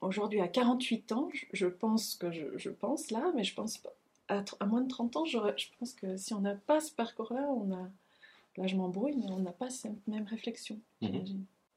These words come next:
Speaker 2: Une question qui, qui me vient, euh, c'est que, donc vous êtes, euh, docteur,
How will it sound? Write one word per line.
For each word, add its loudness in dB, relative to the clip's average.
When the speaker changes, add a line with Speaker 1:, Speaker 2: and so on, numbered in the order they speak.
Speaker 2:
Une 4
question 2
qui, 2
qui -6
me 4
vient, 6
euh, 0
c'est 0
que, 0
donc 2
vous 8
êtes, 8
euh, -6
docteur, 4